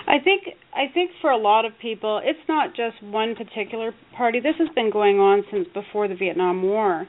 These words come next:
Um, the, the political aspect of things are completely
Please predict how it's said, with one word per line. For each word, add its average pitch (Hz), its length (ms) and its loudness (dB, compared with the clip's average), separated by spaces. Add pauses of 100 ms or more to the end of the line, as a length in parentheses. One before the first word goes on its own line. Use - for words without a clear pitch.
(560)
Um, 196 460 2 (140)
the, 220 500 -2 (460)
the 208 60 -4 (120)
political 247 380 0
aspect 202 540 0
of 185 140 -4
things 196 300 2 (920)
are 190 340 2 (100)
completely 233 960 0